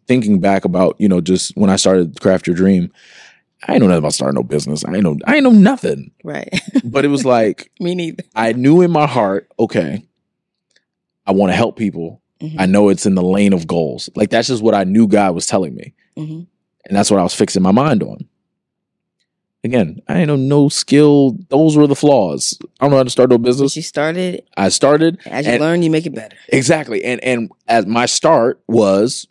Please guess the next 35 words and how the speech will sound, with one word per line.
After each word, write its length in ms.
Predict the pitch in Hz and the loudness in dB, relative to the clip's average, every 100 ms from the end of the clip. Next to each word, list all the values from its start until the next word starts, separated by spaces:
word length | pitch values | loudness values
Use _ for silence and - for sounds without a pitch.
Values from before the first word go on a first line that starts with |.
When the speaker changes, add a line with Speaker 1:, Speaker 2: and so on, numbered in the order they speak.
| _ | _
Speaker 1:
let 100 | 92 | -2
me 60 | 101 | 0
just 160 | 101 90 | 0 2
write 240 | 98 107 | 0 0
down 260 | 101 98 90 | 0 -2 -2
names. 640 | 85 78 73 - - - _ _ _ _ _ _ - | -4 -6 -8 -8 -8 -10 _ _ _ _ _ _ -4
Like, 220 | 110 95 - | -2 -2 -6
that's 260 | 120 135 | -4 -2
Speaker 2:
<laughs> 40 | 143 | -2
Speaker 1:
my 140 | 135 | -2
aggressive 400 | 113 120 135 120 | 0 0 0 0
action 340 | 113 113 - 113 | -2 -2 -6 -8
on 160 | 101 | -8
the 80 | 101 | -6
day. 240 | 92 90 | -4 -2
Like, 300 | 87 92 92 - - - | 0 0 -2 -8 -10 -4
let 80 | |
me 40 | 110 | 0
Speaker 2:
Yeah. 60 | |
Speaker 1:
just 120 | 120 107 | 0 2
write 160 | 120 | 2
down 200 | 123 117 | 2 0
names 240 | 113 98 117 | 0 -2 -2
because 480 | 127 113 110 127 - _ - - | 0 2 2 -2 -10 _ -16 -8
I 80 | |
didn't 180 | 95 104 | -4 -2
have 160 | 107 110 | -2 -2
a 40 | |
name 240 | 110 117 123 | -2 -2 0
before. 460 | 117 160 214 - - _ _ _ _ _ _ _ _ _ | 2 2 2 0 -10 _ _ _ _ _ _ _ _ _
Now 180 | - 104 | -4 -2
I 80 | 117 | 0
got 140 | 135 | 0
a 60 | 170 | 2
name. 360 | 196 123 85 | 2 2 0